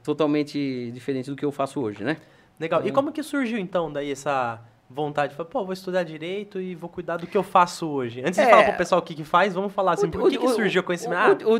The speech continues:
Speaker 1: o, o direito foi, assim, é um, é um sonho antigo, é, há muito tempo, né, que eu, desde, desde criança eu tinha, que eu tinha vontade, eu era meio apaixonado. É, na verdade, eu,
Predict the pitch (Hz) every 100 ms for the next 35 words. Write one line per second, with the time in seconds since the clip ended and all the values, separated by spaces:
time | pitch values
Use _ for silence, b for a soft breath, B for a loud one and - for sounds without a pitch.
0 | 208 208 226 233 190 247 240 190 208 214
1 | 190 202 202 180 175 175 165 180 180 214
2 | 240 240 - - 214 170 135 127 156 160
3 | 156 151 147 - 175 233 262 - 165 208
4 | 160 165 175 156 143 127 127 127 123 123
5 | 117 120 127 151 165 190 147 147 151 156
6 | 156 131 135 135 143 151 127 143 147 135
7 | 135 147 147 143 135 - - - - -
8 | B - - 151 151 139 139 139 156 175
9 | 175 180 202 196 175 151